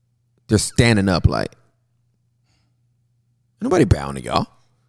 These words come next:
right? So, so Nebuchadnezzar sees them. He's like, "These dudes ain't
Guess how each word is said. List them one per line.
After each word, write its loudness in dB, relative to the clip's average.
right? 0
So, 4
so 2
Nebuchadnezzar 0
sees 0
them. 2
He's 0
like, -10
"These -4
dudes -12
ain't -14